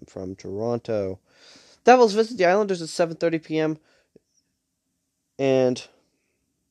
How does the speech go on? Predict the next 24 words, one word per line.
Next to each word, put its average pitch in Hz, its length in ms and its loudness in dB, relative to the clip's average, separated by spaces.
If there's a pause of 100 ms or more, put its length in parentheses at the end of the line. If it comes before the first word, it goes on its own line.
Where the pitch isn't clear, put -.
(680)
Akira 220 360 4
Schmid 196 480 0 (500)
expected 135 380 -8
to 120 60 -8
make 123 140 -2
his, 123 300 -6
his - 380 -8
debut. 123 420 0 (160)
Elias 117 280 -2
Roken 117 360 -4 (100)
s-, - 200 -18 (100)
expected 117 560 -10
to 113 80 -14
start 117 300 -2
i-, 110 80 -6 (120)
in 120 340 -8
net 117 140 -4
for - 80 -18
the 117 80 -2
Islanders, 113 300 -2
six - 180 -12
six - 200 -12
and 101 80 -16
four. 110 340 -6